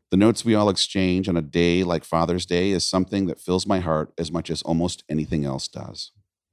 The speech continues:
But I bring this all up because no matter what your family unit looks like, no matter how many kids you have, no matter what, I've come to appreciate that the reason we have a day like Father's Day to celebrate dads,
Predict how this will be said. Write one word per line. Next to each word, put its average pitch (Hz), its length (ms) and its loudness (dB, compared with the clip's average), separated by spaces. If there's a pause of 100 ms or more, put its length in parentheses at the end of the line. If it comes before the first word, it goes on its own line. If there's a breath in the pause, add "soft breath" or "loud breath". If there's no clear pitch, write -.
(280)
But 117 100 4
I 123 40 6
bring 160 220 8
this 156 160 6
all 117 180 6
up 73 220 2
because 98 280 2
no 98 120 2
matter 95 260 4
what 98 320 2
your 135 120 2
family 107 400 2
unit 85 360 0
looks 135 280 0
like, 127 360 2 (400)
no 107 100 6
matter 95 220 4
how 120 140 4
many 113 180 6
kids 139 380 -2
you 135 140 0
have, 120 360 2
no 135 160 4
matter 147 260 4
what, 78 300 2 (720)
I've - 180 -2
come 170 260 4
to 160 120 2
appreciate 107 640 2
that 104 120 -8
the 92 80 2
reason 135 460 2
we 123 120 2
have 104 340 0
a - 80 -8
day 110 480 4
like 80 220 -4
Father's 104 480 0
Day 95 280 0
to 85 80 -8
celebrate 92 540 0
dads, 80 500 -2